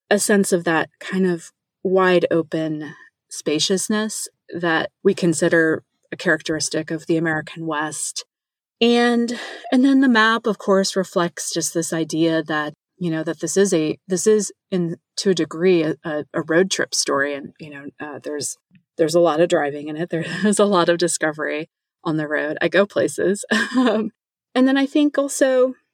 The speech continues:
the, the birds flying across the, you know, across the horizon is, is also a part of that sort of sense of, of flight, of movement. And,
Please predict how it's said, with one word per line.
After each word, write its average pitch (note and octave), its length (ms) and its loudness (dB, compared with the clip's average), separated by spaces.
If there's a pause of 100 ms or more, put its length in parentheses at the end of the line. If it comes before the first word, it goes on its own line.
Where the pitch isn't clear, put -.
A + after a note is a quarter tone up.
(360)
the, A3 400 2
the A3 160 0
birds A3+ 640 0
flying G#3+ 340 -2
across G3+ 640 0
the, F#3+ 340 2
you F#3 140 0
know, F#3+ 220 2
across F#3 480 -2
the G3+ 120 -2
horizon F#3 840 2
is, F3+ 240 -2
is F3+ 240 0
also F#3 440 2
a E3+ 60 0
part F3+ 240 -4
of E3+ 100 -4
that E3+ 200 -2
sort F3 140 -2
of F3 160 -4 (500)
sense G3 380 2
of, F3 320 2 (100)
of F3+ 140 -2
flight, F3 600 0
of E3+ 140 -8
movement. F3+ 800 -2 (160)
And, F#3+ 400 4